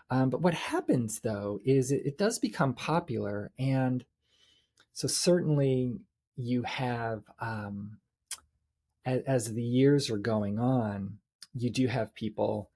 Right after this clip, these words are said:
um, creating or having decks, for example, the Romani, right? People might know as gypsies, but we're not gonna call them gypsies.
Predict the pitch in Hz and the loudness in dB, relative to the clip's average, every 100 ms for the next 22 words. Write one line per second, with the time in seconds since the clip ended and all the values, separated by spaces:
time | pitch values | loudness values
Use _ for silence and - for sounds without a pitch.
0 | _ _ _ _ - 107 104 101 95 98 | _ _ _ _ -8 -6 -4 -2 -2 -4
1 | 95 - _ _ - - _ _ _ _ | -6 -12 _ _ -8 -8 _ _ _ _
2 | _ _ - 147 135 131 123 117 113 104 | _ _ -4 2 6 6 4 2 -2 -4
3 | - _ _ _ _ _ _ _ - 170 | -8 _ _ _ _ _ _ _ -20 -20
4 | - 131 131 - - 117 - 139 135 131 | -4 2 2 2 -6 -6 0 2 4 2
5 | 107 107 107 - - 131 110 123 117 117 | 2 0 -2 -4 4 4 6 4 4 4
6 | 107 110 117 113 101 95 95 - _ _ | 2 0 0 0 -2 -4 -6 -14 _ _
7 | _ _ _ _ _ _ _ 110 101 107 | _ _ _ _ _ _ _ -8 -4 -4
8 | - 156 143 131 120 120 120 110 - 117 | 6 8 8 4 4 2 4 2 2 -2
9 | - - 104 101 98 110 107 107 98 - | -2 -2 -2 -2 -2 -2 -2 -4 -6 -4
10 | 98 98 95 107 - 101 98 107 | -6 -4 -4 -4 -4 -8 -8 -12